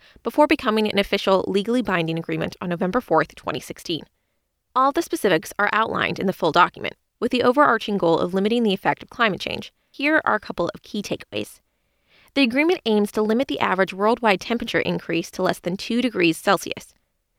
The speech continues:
or ideally to less than one point five degrees Celsius, above pre-industrial levels. The accord doesn't define pre-industrial levels, but the Intergovernmental Panel on Climate Change says they could be defined as any time before the Industrial Revolution began.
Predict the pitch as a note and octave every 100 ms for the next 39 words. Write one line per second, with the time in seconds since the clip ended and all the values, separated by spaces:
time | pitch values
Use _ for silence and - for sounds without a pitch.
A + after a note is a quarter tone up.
0 | _ _ G3+ G3+ F#3+ B3+ B3+ - D#3+ G#3
1 | G3 - F#3 F#3+ F#3+ - - - A#3+ B3
2 | G3+ - - - - - F2+ - - _
3 | _ _ - G3 A3+ A#3+ - B3+ B3 B3
4 | G3 E3+ - D#3+ F3+ E3+ A2+ - - _
5 | _ _ _ - - B3+ - C#4 C4+ -
6 | G#3 B3+ E4 F#4 - G#3 F#3 - C4+ G#3+
7 | - - D3 C#3+ - - - - _ _
8 | _ B3 A#3 B3+ B3 C4+ D4 A#3 G#3+ G3
9 | F#3+ F3+ - C4 A3+ F3 F3+ F#3+ F#3 F3
10 | - F#3+ F#3 - F#3+ F#3 F3 G3+ - A#3+
11 | C4+ D4 G3 F3+ E3+ F#3+ - F#3+ A#3+ -
12 | F#3+ F3 - F#3 E3 E3 E3+ - G3 F3+
13 | E3 D3+ - F#3+ F3 F#3+ -